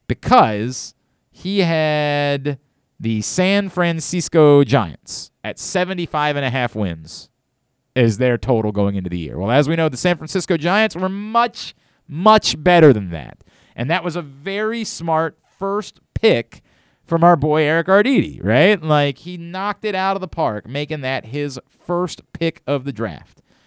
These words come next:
Unfortunately, it didn't go well from there. So the thirty-one and a half points that he got from picking the San Francisco Giants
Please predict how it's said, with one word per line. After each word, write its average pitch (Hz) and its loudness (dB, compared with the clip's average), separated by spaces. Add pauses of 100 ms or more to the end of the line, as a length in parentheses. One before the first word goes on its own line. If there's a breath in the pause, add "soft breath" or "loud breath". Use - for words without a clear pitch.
(540)
Unfortunately, 170 -2 (100)
it 156 -10
didn't 156 -10
go 139 -6
well 123 -2
from 113 -10
there. 95 -6
So 120 0
the 113 -2
thirty-one 233 4
and 208 -2
a 180 2
half 180 0
points - -6 (120)
that 120 0
he 156 2
got 123 0
from 107 -20
picking 156 -6
the 139 -10
San 156 -8
Francisco 139 -8
Giants 151 -4